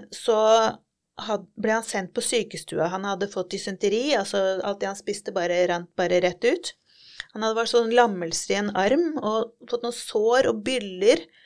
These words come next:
over hele kroppen som ikke ville gro. Og han veide sjuogførti kilo,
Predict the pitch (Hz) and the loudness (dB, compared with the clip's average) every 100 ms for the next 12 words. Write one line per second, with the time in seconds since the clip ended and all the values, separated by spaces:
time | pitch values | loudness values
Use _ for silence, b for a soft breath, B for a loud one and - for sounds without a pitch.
0 | B B B - 214 226 233 196 202 - | B B B -4 0 2 2 0 -2 -6
1 | - 220 247 285 _ - 220 220 190 190 | -2 -2 -2 -4 _ -8 -8 -6 -6 -4
2 | 202 214 247 339 - _ _ _ _ _ | -2 0 0 0 -6 _ _ _ _ _
3 | _ - - 196 190 196 202 208 202 202 | _ -14 -6 -2 -2 -2 0 0 0 -4
4 | - 185 180 190 - 202 208 180 180 247 | -4 -4 -6 -6 -6 -6 -6 -6 0 0